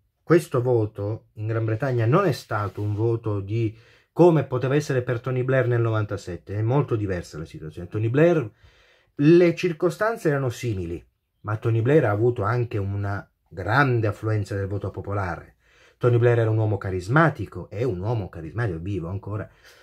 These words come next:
un uomo che aveva promesso un cambiamento, magari restando nel solco del liberismo economico, ma un'apertura, eh,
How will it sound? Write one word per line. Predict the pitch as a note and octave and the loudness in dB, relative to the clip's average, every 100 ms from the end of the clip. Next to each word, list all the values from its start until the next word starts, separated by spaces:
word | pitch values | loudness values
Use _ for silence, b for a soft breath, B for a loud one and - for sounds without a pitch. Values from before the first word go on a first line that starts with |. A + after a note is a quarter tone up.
| b b b - | b b b -12
un | F2+ | 0
uomo | A2 D#3 D3 - | 4 6 6 2
che | A2+ B2 | -2 2
aveva | C#3 C#3 B2+ | 2 2 0
promesso | A#2 G#2+ A#2+ B2 - | 0 -4 -4 -6 -6
un | A2 | -6
cambiamento, | G#2+ A2 A2 A2+ E3+ D#3 - D3 - - | -2 -2 0 2 2 0 0 -8 -8 -14
magari | C#4 B3+ D#3+ | -6 2 4
restando | C3+ - D3+ C#3 | 2 2 2 4
nel | A#2+ G#2+ | 2 0
solco | D3 D3 B2 | 0 0 0
del | A#2+ C3 A#2 G#2+ F2+ _ _ _ _ _ _ _ - _ | 0 2 2 0 -2 _ _ _ _ _ _ _ -20 _
liberismo | A#2 B2 A#2 A#2 C#3+ A#2+ B2 | -2 2 4 4 2 2 -4
economico, | A#2+ G#2+ A#2+ E3 C3+ B2 B2 A#3+ | -2 -4 0 2 2 0 -2 -4
ma | D#4 - | -4 -4
un'apertura, | G#2+ A2+ A2 A2+ - - F#3+ F3+ C3+ A#2 B2+ D#3 C3 | 0 0 0 -4 -6 -2 4 6 6 2 2 0 -2
eh, | C3+ | -4